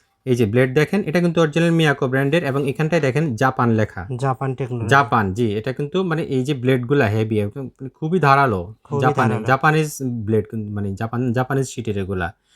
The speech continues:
Speaker 1: এই যে Miyako ব্র্যান্ডের। আমি, এ, এটাও দেখাই আপনাদেরকে।
Speaker 2: প্রত্যেকটাতেই লেখা আছে এটা।
Speaker 1: প্রত্যেকটাই লেখা আছে, জি।
Speaker 2: একদম খোদাই করে।
Speaker 1: দেখেন, এটাতে দেখা যায়?
Speaker 2: জি।
Speaker 1: এই যে জাপান
Speaker 2: জাপান
Speaker 1: Miyako।
Speaker 2: Miyako, একদম খোদাই করে লেখা আছে।
Speaker 1: এবং এটাও দেখেন।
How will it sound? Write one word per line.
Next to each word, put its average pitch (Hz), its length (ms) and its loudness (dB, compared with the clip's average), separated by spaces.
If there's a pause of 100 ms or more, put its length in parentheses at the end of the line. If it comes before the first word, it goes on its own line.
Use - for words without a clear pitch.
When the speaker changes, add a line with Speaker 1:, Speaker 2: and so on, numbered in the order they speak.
(320)
Speaker 1:
এই 120 60 0
যে 139 100 6
Miyako 123 500 2
ব্র্যান্ডের। 92 400 -4 (600)
আমি, 123 440 0
এ, 110 300 -2
এটাও 151 260 0
দেখাই 107 280 -2
আপনাদেরকে। 98 340 -4
Speaker 2:
প্রত্যেকটাতেই 165 600 -2
লেখা 147 300 0
আছে 123 220 -2
এটা। 110 220 -6 (100)
Speaker 1:
প্রত্যেকটাই 147 520 -8
লেখা 117 300 -4
আছে, 98 240 -4
জি। 90 280 -6 (180)
Speaker 2:
একদম 127 320 -6
খোদাই 135 360 -4
করে। 117 200 -2 (960)
Speaker 1:
দেখেন, 131 220 0
এটাতে 143 280 0
দেখা 131 220 4
যায়? 160 260 2 (480)
Speaker 2:
জি। 117 200 -6 (460)
Speaker 1:
এই 113 100 -4
যে 98 120 -2
জাপান 123 520 0
Speaker 2:
জাপান 120 540 0
Speaker 1:
Miyako। 135 200 -4
Speaker 2:
Miyako, 123 460 -4
একদম 127 240 -2
খোদাই 147 320 0
করে 131 200 -2
লেখা 120 240 -4
আছে। 113 120 -4
Speaker 1:
এবং 123 160 -4 (100)
এটাও 139 260 -2
দেখেন। 143 360 -4